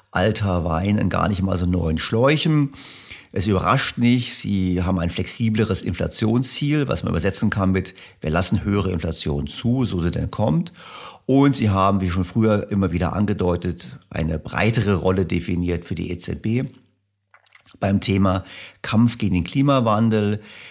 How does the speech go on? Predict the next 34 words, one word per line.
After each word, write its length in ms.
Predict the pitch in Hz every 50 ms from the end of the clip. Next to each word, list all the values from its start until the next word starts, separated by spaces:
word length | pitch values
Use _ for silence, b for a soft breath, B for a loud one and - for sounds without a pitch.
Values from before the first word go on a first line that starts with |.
| B B
Das 280 | - - 101 104 - -
ist 340 | - - 120 107 - - -
für 140 | - -
mich 300 | 98 101 110 117 - -
nichts 240 | 123 123 113 - -
anderes 500 | - - 110 113 104 98 92 98 87 -
als 240 | - - 82 82 -
ein 140 | - 90 87
Einstieg 760 | - - 82 101 104 - - - - 98 95 87 - - -
in 200 | - 104 110 104
die 100 | 98 95
perspektivische, 1080 | - - 95 85 87 - - - 85 - - - 85 - 87 82 - - - - - - - - - -
noch 340 | - 104 107 107 104 -
größere 560 | - - - 92 92 92 87 - 90 85 80 76
Staatsfinanzierung 1000 | - - - 90 107 135 - - - 127 113 107 98 - - 110 104 98 95 92
dann 160 | 90 85 90
für 180 | 92 - - -
einen 160 | - - -
guten 300 | - 104 98 - - -
Zweck, 420 | 107 - - - 147 165 165 -
nämlich 200 | - - - 85
den 120 | - - 85
Zweck, 360 | 82 - - 92 90 - B B B B B B B B
den 80 | 107
Klimawandel 500 | 90 - 117 123 120 104 104 101 101 101
zu 140 | 92 - 101
bekämpfen. 580 | 85 90 85 - 92 85 92 85 - 85 85 85 B B B B B B B _ _
Das 160 | - - 90 82
wird 200 | 98 - - -
heute 220 | 98 110 110 -
noch 40 | 95
nicht 140 | 87 85 82
so 100 | - -
gesagt, 580 | 85 82 76 82 80 87 101 107 - - -